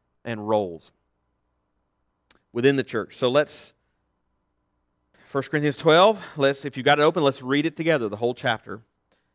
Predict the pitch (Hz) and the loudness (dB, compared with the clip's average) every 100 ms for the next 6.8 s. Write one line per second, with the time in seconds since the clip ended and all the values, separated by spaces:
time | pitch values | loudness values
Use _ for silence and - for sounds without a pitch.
0 | _ - 110 117 107 120 113 123 113 110 | _ -10 -6 -6 -4 -6 -4 -2 0 -2
1 | - 110 85 95 _ _ _ _ _ 101 | -2 -6 -6 -10 _ _ _ _ _ -12
2 | 104 135 143 147 151 156 160 110 123 139 | -2 0 2 2 0 2 0 0 2 2
3 | - 147 - 247 277 214 - 226 214 202 | 2 -4 0 2 0 -4 -2 4 4 2
4 | 151 151 127 - 120 120 127 120 127 165 | 0 2 0 0 2 2 2 0 0 2
5 | 196 147 143 165 175 156 147 151 151 151 | 2 2 0 0 2 0 0 0 2 2
6 | 170 170 160 160 135 95 87 | 0 -2 -4 -2 0 -2 -8